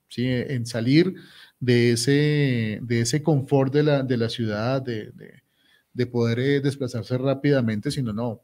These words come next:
venga, eh, necesito trabajadores sociales que quieren trabajar en mi tú".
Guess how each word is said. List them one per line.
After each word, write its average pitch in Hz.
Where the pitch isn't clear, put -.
venga, 117
eh, 123
necesito 117
trabajadores 120
sociales 127
que 143
quieren 110
trabajar 120
en 110
mi 127
tú". 139